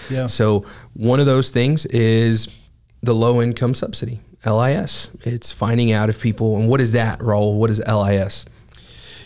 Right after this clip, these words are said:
Speaker 1: Yeah, so the way that L I S, or the low income subsidy, is, it's also referred to as extra help,
Speaker 2: Yep.
Speaker 1: right? When you go to social security dot gov slash extra help is where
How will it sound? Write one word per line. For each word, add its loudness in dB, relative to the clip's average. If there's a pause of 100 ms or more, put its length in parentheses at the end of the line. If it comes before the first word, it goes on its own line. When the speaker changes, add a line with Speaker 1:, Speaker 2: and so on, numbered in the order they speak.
Speaker 1:
Yeah, 2
so 0 (920)
the -2
way 2
that 0
L 2
I 4
S, 2
or 2
the 2
low 4
income 0
subsidy, 0
is, 2 (420)
it's -8
also -2
referred -4
to -4
as 0
extra -2
help, -2
Speaker 2:
Yep. 0
Speaker 1:
right? -4
When -2
you 0 (160)
go 2
to 0
social 0
security 0
dot -6 (180)
gov -4
slash -6
extra -4
help 0
is -2
where -2